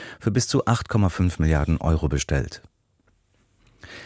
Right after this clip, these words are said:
S P D, Grüne und F D P haben sich auf ein Entlastungspaket für die Landwirtschaft geeinigt. Das teilten die Fraktionschefs der drei Regierungsparteien in Berlin mit.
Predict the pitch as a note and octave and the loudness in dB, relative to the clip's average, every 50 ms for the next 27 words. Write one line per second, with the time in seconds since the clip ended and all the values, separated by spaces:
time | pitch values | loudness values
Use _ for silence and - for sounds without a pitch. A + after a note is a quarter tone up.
0 | - - - - - - - - _ _ _ - B2 B2+ - - C#3+ - C3 C3 | -20 -20 -20 -20 -20 -20 -20 -20 _ _ _ 0 0 2 2 2 2 4 4 2
1 | D3+ D#3+ - - A2 C3+ C#3+ D3 D#3 D#3 D3+ - - B2 A2+ - - A#2+ - - | 2 2 0 2 2 4 4 4 4 2 2 2 0 0 0 2 0 0 2 2
2 | G2 E2+ - - D#2 C#2+ C#2+ D2 D2+ D#2 D2+ F2+ E2+ - F2 E2 - - - F2+ | 0 0 2 2 0 2 2 2 0 0 2 0 2 2 0 0 0 -2 -2 -2
3 | E2+ - - F2 F2+ F2+ E2 D#2+ F#2+ A2 A#2 - - B2 A#2 - - - B2 - | -2 0 0 2 2 2 2 4 2 0 2 2 0 0 0 0 0 -2 -2 0
4 | - C3 C3 D3 - - - A#2 A#2 A2+ G2+ G2+ G2+ G#2+ - - D2+ - - - | 0 -2 -2 -2 -2 -4 -2 0 0 2 4 4 4 4 2 0 -2 -2 0 0
5 | D#2+ D2+ - - - - - - F2+ F2 E2+ D#2+ D2+ - - - - - - - | 0 0 0 -4 -4 -4 -2 0 2 4 4 4 2 0 -2 -10 -18 -20 -20 -20
6 | - - - - - - - D#2+ - - D2+ D2 - D#2 D2 C#2 C#2+ C#2 - - | -20 -20 -20 -20 -12 -8 -6 -4 0 0 0 0 2 0 0 0 -2 -4 -2 -2
7 | D2 D2 - - G#2+ G#2+ A2 A2 - - A2+ B2+ - - - - G2 G2+ - F2+ | -4 -2 0 0 2 2 2 2 2 0 0 0 -2 -2 -2 -2 0 0 0 2
8 | F2 F2 F2+ E2+ F#2 F2 D#2+ F#2 G#2 G2+ G#2 G#2+ - - - F2 D#2+ - F2 D#2 | 2 2 2 2 2 0 2 2 2 4 4 2 2 2 0 0 0 2 2 2
9 | D2 D#2 D#2 D2 D2+ D2 D#2 D2 D2+ D#2+ F2 G2 G2+ F2+ D#2+ - - | 2 2 2 2 2 2 2 2 4 4 4 6 6 4 2 0 -6